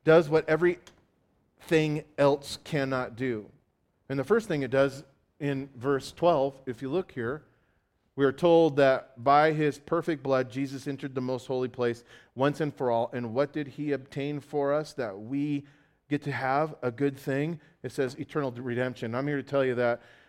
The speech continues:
that if we don't have that, if you don't have eternal redemption, if you've not put your faith in Jesus Christ and the sacrifice that he made for you, if you think you have everything else, if you don't have this, you will have nothing.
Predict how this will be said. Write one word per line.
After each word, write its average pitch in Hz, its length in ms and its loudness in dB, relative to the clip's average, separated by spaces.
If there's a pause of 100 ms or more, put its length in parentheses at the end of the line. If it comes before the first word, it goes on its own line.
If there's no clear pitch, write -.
(100)
that 120 260 2
if 117 200 -6
we 139 100 0
don't 160 160 0
have 143 220 0
that, 135 420 4
if 123 140 -8
you 151 80 0
don't 170 180 -2
have 147 180 -2
eternal 143 360 -6
redemption, 127 580 -6 (160)
if 120 100 -10
you've 143 120 -4
not 180 180 0
put 170 160 -6
your 139 100 -2
faith 147 480 0
in 127 140 -8
Jesus 135 400 -6
Christ 123 400 0 (180)
and 123 80 -10
the 120 60 -8
sacrifice 151 540 0
that 139 140 -2
he 135 120 -4
made 127 260 -4
for 123 160 -4
you, 117 300 -2 (280)
if 127 180 -6
you 180 120 0
think 185 280 -2
you 180 100 -2
have 160 240 0
everything 147 480 0
else, 147 240 0
if 123 140 -6
you 147 80 -2
don't 147 180 -4
have 135 240 -6
this, 135 300 0 (180)
you 139 140 -6
will 131 120 -2
have 110 160 -4
nothing. 110 500 -10